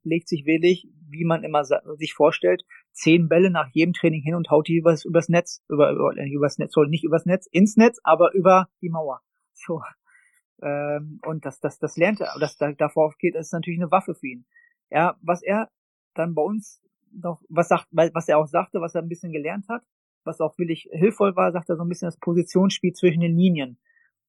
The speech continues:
Er ist so ein sehr prädestiniert dafür, zu sagen, "Okay, ich muss aufdrehen und schnellstmöglich das Tempo mitnehmen und meinen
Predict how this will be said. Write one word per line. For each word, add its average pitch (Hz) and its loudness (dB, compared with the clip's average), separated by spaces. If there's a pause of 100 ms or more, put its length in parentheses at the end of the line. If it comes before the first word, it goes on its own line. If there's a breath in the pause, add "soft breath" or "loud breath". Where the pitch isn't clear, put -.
Er 151 0
ist 165 -4
so 175 -2
ein 160 -4
sehr 185 4 (320)
prädestiniert 170 0
dafür, 185 0
zu - -14
sagen, 170 0
"Okay, 180 0
ich 170 -14
muss 170 -2
aufdrehen 208 4
und 170 -8
schnellstmöglich 185 0
das 160 -4
Tempo 180 -6
mitnehmen 196 -2 (180)
und 170 -4
meinen 165 -2